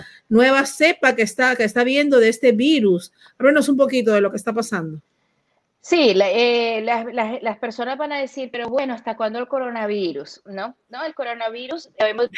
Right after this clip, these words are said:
Speaker 2: venido diciendo desde hace un año que tenemos ya trabajando juntas, Marilyn. Llegó para quedarse y nos va a seguir manteniendo las punticas de pie. La variante Delta, que es la variante que surgió de la India,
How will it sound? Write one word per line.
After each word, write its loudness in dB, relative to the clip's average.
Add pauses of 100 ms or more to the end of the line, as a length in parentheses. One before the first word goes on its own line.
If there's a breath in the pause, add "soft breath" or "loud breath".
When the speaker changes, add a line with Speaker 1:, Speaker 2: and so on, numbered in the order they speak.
(160)
Speaker 2:
venido -4
diciendo -4
desde 2
hace -2
un -4
año 0
que -8
tenemos -8
ya -4
trabajando -6
juntas, -10
Marilyn. -10 (600 soft breath)
Llegó 4
para -2
quedarse -6 (300)
y -8
nos -6
va -4
a -12
seguir -10
manteniendo -6
las -10
punticas -8
de -4
pie. -16 (540 soft breath)
La 0
variante -8
Delta, -10 (320)
que -12
es -12
la -8
variante -8
que -14
surgió -4
de -2
la -4
India, -12